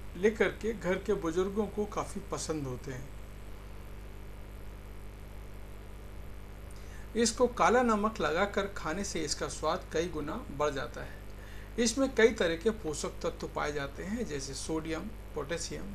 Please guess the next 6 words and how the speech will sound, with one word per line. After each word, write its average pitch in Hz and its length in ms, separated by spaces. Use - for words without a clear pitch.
फाइबर, 82 420
प्रोटीन, 185 540
आयरन 185 500
और 208 200
विटामिन 151 440
सी। 135 340